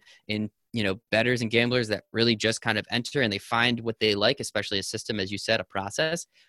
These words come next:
If you do fall very cold with your system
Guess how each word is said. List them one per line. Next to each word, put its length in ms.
If 120
you 100
do 480
fall 220
very 260
cold 520
with 280
your 100
system 480